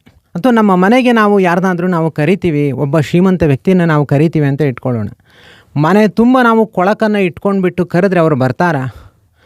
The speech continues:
ಬರೋಲ್ಲ. ಹಾಗೆ ಇದು ಕೂಡ ನಾವು ಹಣ ಕೇಳ್ತೀವಿ ದೇವ್ರ ಹತ್ರ. ಯಾಕೆ ನಮಗೆ ಅದು ಫಲಿತಾಂಶ ಸಿಗಲ್ಲ ಅಂದರೆ, ನಮ್ಮ ಮನಸ್ಸಿನಲ್ಲಿ ಬೇಡದ ವಿಷಯಗಳು ಅಷ್ಟು ತುಂಬಿಕೊಂಡಿವೆ, ಅದಕ್ಕೆ ನಮಗೆ ಅದು ಒಲಿತಾ ಇಲ್ಲ.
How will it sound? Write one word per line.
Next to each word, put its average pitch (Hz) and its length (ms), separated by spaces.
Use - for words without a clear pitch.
ಬರೋಲ್ಲ. 185 380
ಹಾಗೆ 254 340
ಇದು 190 220
ಕೂಡ 147 200
ನಾವು 220 280
ಹಣ 156 240
ಕೇಳ್ತೀವಿ 185 580
ದೇವ್ರ 147 240
ಹತ್ರ. 123 180
ಯಾಕೆ 156 500
ನಮಗೆ 208 260
ಅದು 175 360
ಫಲಿತಾಂಶ 185 440
ಸಿಗಲ್ಲ 185 420
ಅಂದರೆ, 147 560
ನಮ್ಮ 175 240
ಮನಸ್ಸಿನಲ್ಲಿ 196 840
ಬೇಡದ 208 520
ವಿಷಯಗಳು 190 480
ಅಷ್ಟು 196 380
ತುಂಬಿಕೊಂಡಿವೆ, 190 720
ಅದಕ್ಕೆ 185 340
ನಮಗೆ 196 240
ಅದು 170 200
ಒಲಿತಾ 151 340
ಇಲ್ಲ. 123 160